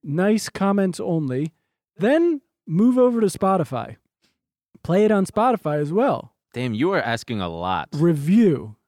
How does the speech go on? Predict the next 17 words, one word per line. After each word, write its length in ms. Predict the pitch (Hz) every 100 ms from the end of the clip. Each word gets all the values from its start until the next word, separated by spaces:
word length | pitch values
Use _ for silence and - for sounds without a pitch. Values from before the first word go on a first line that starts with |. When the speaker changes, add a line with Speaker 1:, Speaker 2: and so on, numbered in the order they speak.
| _
Speaker 2:
Oh, 100 | 135
yeah, 140 | 160
review 440 | 147 131 120 165 165
is 140 | 123
good. 280 | - 95 80
Speaker 1:
Five 300 | 190 208 202
stars 340 | - 214 202
only. 160 | 214 247
Speaker 2:
Five 160 | 123 127
stars 220 | 151 131
only, 320 | 123 98 85
'cause 160 | - 117
that's 200 | 135 -
good. 420 | 139 107 82 80
We 180 | 107 107
like 220 | 113 104
that. 240 | 95 78